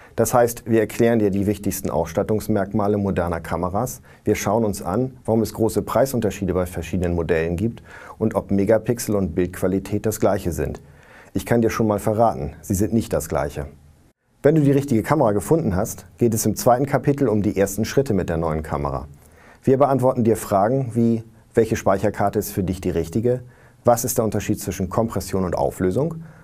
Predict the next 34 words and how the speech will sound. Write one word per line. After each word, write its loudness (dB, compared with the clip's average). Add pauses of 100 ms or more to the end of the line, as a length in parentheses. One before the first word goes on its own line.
(400)
Ist 0
es 0
sinnvoll, 0
eine -2
Schwenkpanoramafunktion -2
zu -8
benutzen? -4 (280)
Und 2 (200)
wie 0
eng 2
sollten 2
Motive -2
in 2
Szene 2
gesetzt -4
werden? -4 (840)
Damit 2
du 2
fotografieren 2
lernst 0
und 0
nicht -2
nur 0
knipsen 0
gehst, -2 (300)
haben 2
wir 4
die 0
wichtigsten 0
Fotobasics 2
im -6
dritten -2
Kapitel -4
zusammengefasst. -4